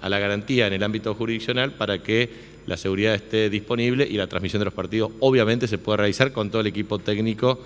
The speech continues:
eh, correspondiente. En segundo lugar, eh, la uta, eh, no recibe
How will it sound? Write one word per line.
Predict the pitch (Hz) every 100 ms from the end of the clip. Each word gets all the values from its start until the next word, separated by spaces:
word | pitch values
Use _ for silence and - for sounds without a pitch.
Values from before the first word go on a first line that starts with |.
| - - -
eh, | 90 90
correspondiente. | 92 90 - 85 78 64 - - - - - -
En | 110
segundo | 135 180
lugar, | 170 170 165 - - - -
eh, | - 123 120 113 107 - -
la | - 147
uta, | 214 208 143 107 - - - - -
eh, | 113 113 113 110 107 107
no | 127 147 139 127 - - - -
recibe | 110 - 139 123